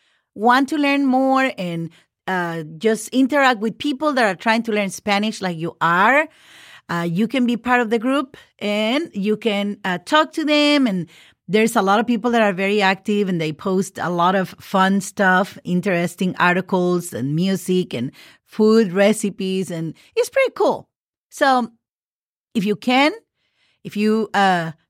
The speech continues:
do some of that Facebook stuff, please feel free to, to join us. Spanish with Carla, spelled with the K. Don't forget that.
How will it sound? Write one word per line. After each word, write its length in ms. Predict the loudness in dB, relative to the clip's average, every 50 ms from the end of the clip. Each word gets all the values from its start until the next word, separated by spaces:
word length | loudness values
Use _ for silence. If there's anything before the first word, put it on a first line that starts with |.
| -10 -4
do 180 | -2 0 2 2
some 240 | 2 0 0 0 0
of 120 | 0 2
that 200 | 2 2 2 2
Facebook 420 | 0 -2 -2 -2 -2 -2 -6 -8 -10
stuff, 380 | -4 0 2 2 2 0 -2 _ _ -10
please 200 | -8 -8 -8 -6
feel 160 | -4 -4 -4
free 300 | -6 -6 -6 -4 -4 -4
to, 600 | -4 -6 -8 -6 -4 -2 0 2 2 2 2 0 -4 _ _ _ _ _ -20 -20 -20 _ _ _ _
to 120 | -2 -2 2
join 360 | 4 4 4 4 4 4 2
us. 200 | 0 0 -2 -6
Spanish 640 | -12 -14 -14 -14 -14 -6 -2 0 2 2 2 2 0
with 160 | -4 -6 -2
Carla, 360 | 2 2 2 4 4 2 0
spelled 280 | 0 0 0 0 0 0
with 120 | -2 -4
the 80 | -4 -4
K. 580 | -2 0 2 2 4 4 4 4 4 4 2 0 -2 -10 _
Don't 200 | -6 -6 -4 -4
forget 400 | -4 -4 0 0 0 0 -2 -4
that. 320 | -6 -6 -4 -4 -4 -4